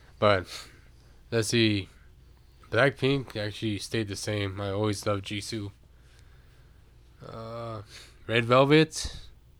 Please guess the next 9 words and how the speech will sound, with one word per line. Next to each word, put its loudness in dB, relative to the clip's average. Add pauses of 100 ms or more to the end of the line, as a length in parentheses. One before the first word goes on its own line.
(1500)
Irene. 0 (1300)
Although 2
Irene's 2
my 0
bias -2
wrecker, -4
but, -6 (720)
like, -10 (840)
Sugi, -4